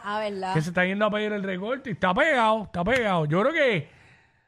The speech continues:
Speaker 2: claro, hasta, es que hasta el nombre es curioso, Peso Pluma.
Speaker 1: Pero es porque
Speaker 2: Lo
Speaker 1: es bien
Speaker 2: único que,
Speaker 1: flaquito.
Speaker 2: lo único que yo, exacto, lo único que yo conocía de eso es el peso en el boxeo.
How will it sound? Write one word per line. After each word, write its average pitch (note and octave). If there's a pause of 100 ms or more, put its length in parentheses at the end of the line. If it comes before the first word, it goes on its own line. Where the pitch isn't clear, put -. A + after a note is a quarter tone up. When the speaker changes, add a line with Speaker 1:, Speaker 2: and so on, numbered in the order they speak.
(120)
Speaker 2:
claro, A3+
hasta, E3+
es C#3
que A3
hasta A3+
el E3
nombre F#3
es -
curioso, D3+
Peso F#3
Pluma. D#3
Speaker 1:
Pero B3+
es B3
porque D3+
Speaker 2:
Lo E3
Speaker 1:
es -
bien G#3
Speaker 2:
único G#3
que, D#4+
Speaker 1:
flaquito. B3
Speaker 2:
lo E3+
único G#3+
que A#3
yo, A#3+
exacto, G3
lo F3+
único G3
que A3+
yo A#3
conocía A#3
de A3+
eso B3
es A3+
el A#3
peso F#3+
en G3+
el F#3
boxeo. F3